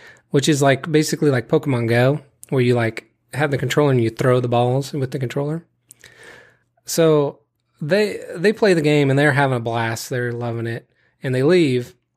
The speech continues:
And then a few days later, I'm like, "All right, I'm gonna play some Switch." They broke both of those fucking controllers <laughs> that they were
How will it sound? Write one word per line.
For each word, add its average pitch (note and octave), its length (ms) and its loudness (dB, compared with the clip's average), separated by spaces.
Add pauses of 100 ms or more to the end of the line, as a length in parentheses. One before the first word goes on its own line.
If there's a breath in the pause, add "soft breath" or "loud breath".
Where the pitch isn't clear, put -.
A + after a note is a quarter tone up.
(320)
And C#3+ 100 -4
then C#3 120 0
a - 40 -4
few G3 140 -2
days D#3+ 200 2
later, E3 180 2
I'm C#3 80 0
like, C#3 120 -2
"All E3 60 2
right, D#3+ 140 2
I'm C#3+ 80 -2
gonna C3+ 140 -2
play C3 180 -4
some B2 200 -8
Switch." D#3 480 -4 (440)
They A3+ 200 0
broke F#3+ 600 0
both D3 540 -2
of G#3 120 0
those F#3+ 280 2
fucking D#3 380 -4
controllers D#3+ 920 -2
<laughs> - 0 -
that - 280 -14
they - 180 -2
were F4 240 0